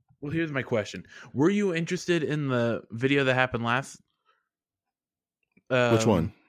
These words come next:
Speaker 1: the, I mean, the fil-, not video, the film that happened, la-, the one that had, uh, Oscar Isaac in it.
Speaker 2: Yeah, you know what? Yeah.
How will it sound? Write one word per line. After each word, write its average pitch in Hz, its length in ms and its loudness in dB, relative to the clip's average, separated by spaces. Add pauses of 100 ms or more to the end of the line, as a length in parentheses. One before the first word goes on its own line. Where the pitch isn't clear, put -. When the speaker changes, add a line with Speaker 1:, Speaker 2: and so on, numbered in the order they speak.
(880)
Speaker 1:
the, 127 300 0
I 117 80 -2
mean, 120 260 -4
the 110 180 -2
fil-, - 280 -2
not 117 280 -6
video, 98 380 -4
the 117 140 -6
film 131 300 -2
that 117 80 0
happened, 110 280 -2
la-, 104 180 -6
the 120 240 -2
one 139 320 0
that 127 160 2
had, 127 260 2
uh, 113 320 0
Oscar 120 380 0
Isaac 110 400 -2
in 92 140 -6
it. 90 120 -16 (540)
Speaker 2:
Yeah, 240 180 2
you 190 100 4
know 226 140 2
what? 226 220 -2
Yeah. 220 340 2